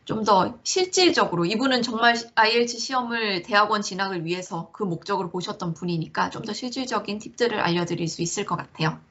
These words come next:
보통은 학부 기준으로 봤을 때 오버롤 오점오에서 육점오 정도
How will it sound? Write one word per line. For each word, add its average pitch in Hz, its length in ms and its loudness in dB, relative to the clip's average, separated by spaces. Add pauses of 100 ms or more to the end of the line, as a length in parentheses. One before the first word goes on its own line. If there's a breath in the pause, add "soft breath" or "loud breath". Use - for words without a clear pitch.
(2000 loud breath)
보통은 269 1040 4
학부 311 540 2
기준으로 214 580 0
봤을 160 440 -2
때 196 280 4
오버롤 185 440 2
오점오에서 190 680 0
육점오 170 420 -2
정도 151 460 -4